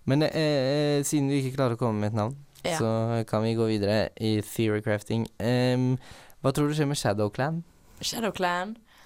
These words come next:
Speaker 2: Eh, jeg tror jeg, eh, akkurat nå, eh, har på en måte etterlatt det litt i kaos.
Speaker 1: Mhm.
Speaker 2: Ehm, og jeg tror at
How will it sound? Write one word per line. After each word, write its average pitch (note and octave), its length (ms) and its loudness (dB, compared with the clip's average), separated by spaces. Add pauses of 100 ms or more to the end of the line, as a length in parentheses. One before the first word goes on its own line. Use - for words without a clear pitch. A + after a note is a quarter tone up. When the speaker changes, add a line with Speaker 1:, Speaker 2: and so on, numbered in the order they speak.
(300)
Speaker 2:
Eh, E3+ 600 0 (140)
jeg - 100 -16
tror A3+ 440 -2
jeg, D#3+ 400 -2
eh, F3+ 300 -4
akkurat A3 300 -4
nå, G#3+ 160 -2 (360)
eh, - 260 -10
har G3 120 -4
på G3+ 100 -12
en G3 60 -6
måte G3+ 140 -4
etterlatt G#3+ 380 -6
det G3 80 -12
litt G3 140 -8
i F#3+ 80 -10
kaos. F#3 600 -2 (240)
Speaker 1:
Mhm. A2+ 340 -2 (220)
Speaker 2:
Ehm, F3 580 -2
og - 100 -8
jeg G#3+ 140 -4
tror B3+ 680 -2
at - 220 -4